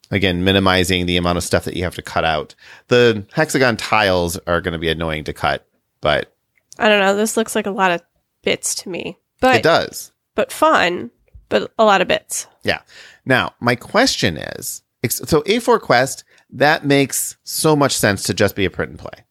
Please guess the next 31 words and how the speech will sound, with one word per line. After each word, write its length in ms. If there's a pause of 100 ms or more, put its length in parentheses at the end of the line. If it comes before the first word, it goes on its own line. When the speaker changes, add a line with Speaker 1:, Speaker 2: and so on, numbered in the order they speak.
(240)
Speaker 1:
Like 100
I 20
said, 220
it's, 260
you 100
print 340
a 60
piece 220
of 80
paper. 340
There 140
is 220
no 140
cutting. 500
It's 180
just, 360
here 240
you 140
go. 100 (360)
You 120
pr-, 100
actually, 260
you 60
print 200
two 100
pieces 200
of 100
paper 340
and 100
you're 80
done. 260